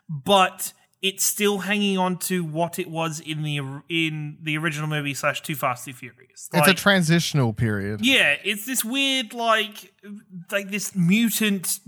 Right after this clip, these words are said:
Speaker 1: baby giraffe that doesn't know how to stand up yet. It's, um, it's got some good moments. It's got some really good moments. Has some good driving. Has some very nice cars. Um,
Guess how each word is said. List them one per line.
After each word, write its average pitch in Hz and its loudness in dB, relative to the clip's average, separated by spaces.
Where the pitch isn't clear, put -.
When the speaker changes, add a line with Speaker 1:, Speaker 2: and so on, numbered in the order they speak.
Speaker 1:
baby 180 2
giraffe 143 2
that 135 -10
doesn't 160 -2
know 147 -4
how 143 0
to 131 -6
stand 131 -4
up 113 -10
yet. 107 -16
It's, - -12
um, 151 0
it's 202 -6
got 277 4
some 277 -2
good 233 -2
moments. 233 0
It's 185 -12
got 208 -14
some 202 -2
really 220 -4
good 208 -4
moments. 208 -2
Has 170 -2
some 151 -6
good 156 -8
driving. 208 4
Has 147 2
some 139 -6
very 127 2
nice 120 -4
cars. 202 4
Um, 143 2